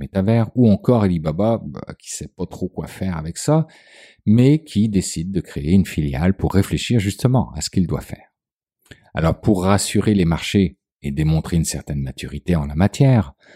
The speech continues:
Meta a décidé d'utiliser un système de classification des mondes sur sa plateforme Horizon, à l'image des films qui sortent dans les cinémas, avec pour le moment une catégorie réservée aux adultes.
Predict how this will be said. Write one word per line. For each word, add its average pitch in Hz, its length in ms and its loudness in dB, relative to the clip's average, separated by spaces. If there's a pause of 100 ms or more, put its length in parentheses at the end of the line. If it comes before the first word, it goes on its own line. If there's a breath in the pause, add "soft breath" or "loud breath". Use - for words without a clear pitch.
(340 loud breath)
Meta 123 340 4
a 110 80 4
décidé 80 420 0
d'utiliser 80 720 0
un 78 200 -2
système - 600 -10
de 80 120 -2
classification - 800 -2
des 80 140 -2
mondes 101 440 2
sur - 180 -8
sa - 140 -10
plateforme 101 680 0
Horizon, 82 720 0 (560 soft breath)
à 113 80 4
l'image 92 440 2
des 73 120 -2
films 87 440 0
qui - 140 -18
sortent - 460 -4
dans 185 200 0
les 185 220 2
cinémas, 87 720 -2 (380)
avec 90 280 -2
pour 123 140 2
le 110 60 6
moment 78 480 0
une 92 120 2
catégorie 82 680 -2
réservée 92 800 0
aux - 260 -2 (280)
adultes. - 400 -6